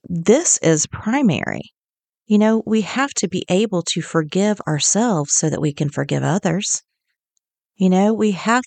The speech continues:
to be able to see what are the negative core beliefs so that we can move to a place of letting go and releasing the people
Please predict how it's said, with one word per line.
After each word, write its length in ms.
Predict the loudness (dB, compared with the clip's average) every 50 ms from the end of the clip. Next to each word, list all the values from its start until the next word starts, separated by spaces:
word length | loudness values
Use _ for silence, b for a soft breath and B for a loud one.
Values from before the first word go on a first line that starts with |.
| -4 -2
to 120 | -2 -2
be 200 | 0 0 0 0
able 420 | 2 2 0 0 0 0 -2 -2 0 -2 -2
to 360 | 0 2 2 2 2 0 -2 -4 B B B B B B -4
see 560 | -2 0 0 2 2 2 2 2 2 0 0
what 240 | 0 0 0 0 2
are 240 | 2 2 2 2 2
the 100 | 2 2
negative 440 | 2 2 2 0 0 -2 -2 -4 -6
core 240 | -4 -2 -2 -2
beliefs 720 | 0 0 0 0 0 -2 -2 -6 -8 -6 -2 -2 -2 -2 -4 _ _ _ _ _ _ _ _ _ _ _ _ _ _ _ _ _ _
so 200 | -2 2 2 2
that 180 | 4 2 0 0
we 160 | 0 0 0
can 380 | 0 2 2 2 4 2 0 0 0
move 320 | 0 2 2 2 2 0 -4 -4
to 100 | -2 -2
a 80 | -2 -2
place 400 | 0 0 2 2 2 2 0 -2
of 180 | -4 -6 -6
letting 480 | -4 -2 2 2 2 2 2 0 0 -2 0
go 560 | 2 2 2 4 2 2 2 2 0 -2 -4 _ _ _ _ _ _ 0
and 140 | 0 2 2
releasing 840 | 2 2 2 0 0 0 0 -2 -2 0 0 0 0 0 -2 -2 -4 _ _ _ _ _ _ _ _ _ -18 -4
the 160 | 2 2 2 2
people 580 | 2 -2 -2 0 2 2 2 2 2 -2 -4